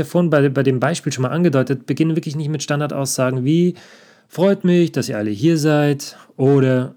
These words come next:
„Ich möchte mich bedanken, dass ihr Interesse an meinem Tasting habt.“ Sowas, das, das kennt jeder, das, das langweilt auch jeden.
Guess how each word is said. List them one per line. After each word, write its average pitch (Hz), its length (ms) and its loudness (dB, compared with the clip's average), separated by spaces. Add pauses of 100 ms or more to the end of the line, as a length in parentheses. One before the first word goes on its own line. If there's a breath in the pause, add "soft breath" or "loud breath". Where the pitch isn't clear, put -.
„Ich 123 160 -2
möchte 196 220 2
mich 143 120 -2
bedanken, 180 540 -2
dass 123 140 -2
ihr 117 80 -6
Interesse 143 460 -4
an 117 100 -8
meinem 104 280 -10
Tasting 165 560 0
habt.“ 139 540 -2 (720 soft breath)
Sowas, 151 580 0
das, - 380 -10 (540)
das - 180 -6
kennt 170 240 0
jeder, 131 220 0
das, - 260 -8
das - 180 -10
langweilt 180 460 2
auch 107 140 -8
jeden. 101 360 -14